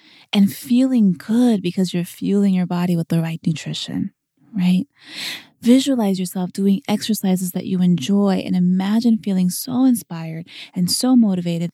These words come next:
that you can't wait to work out again. Imagine feeling so accomplished after your workout. Visualize yourself waking up on time and getting your day started on the right foot. Visualize yourself listening to your body, taking care of your body,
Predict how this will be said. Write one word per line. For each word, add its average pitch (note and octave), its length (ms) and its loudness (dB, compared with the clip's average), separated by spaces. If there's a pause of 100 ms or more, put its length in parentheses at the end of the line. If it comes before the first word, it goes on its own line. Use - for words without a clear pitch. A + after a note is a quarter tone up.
(100)
that G#3 160 -2
you G#3+ 60 2
can't - 280 0
wait B3 380 0
to A3+ 140 2
work F#3+ 240 0
out D#3+ 160 -8
again. - 400 -12 (260)
Imagine A#3 600 4
feeling G#3 280 0
so A#3+ 380 -4
accomplished A3 760 2 (160)
after F3 260 -6
your E3+ 140 -2
workout. - 440 -12 (220)
Visualize A#3+ 480 2
yourself F3 380 -4
waking F#3+ 260 2
up B3 200 0
on E3 100 -6
time - 300 -16
and F3 100 -2
getting G3+ 200 2
your G3 120 4
day G#3+ 240 0
started F#3 320 -6
on E3+ 120 0
the F3 80 0
right F#3 200 -4
foot. - 320 -6 (480)
Visualize A#3 480 2
yourself F3+ 380 -6 (100)
listening F#3+ 560 2
to F#3 140 -8
your F3 160 -6
body, G#3 560 -6 (240)
taking G#3+ 320 0
care A3 400 -2
of G3 80 -4
your F3 100 -4
body, - 400 -14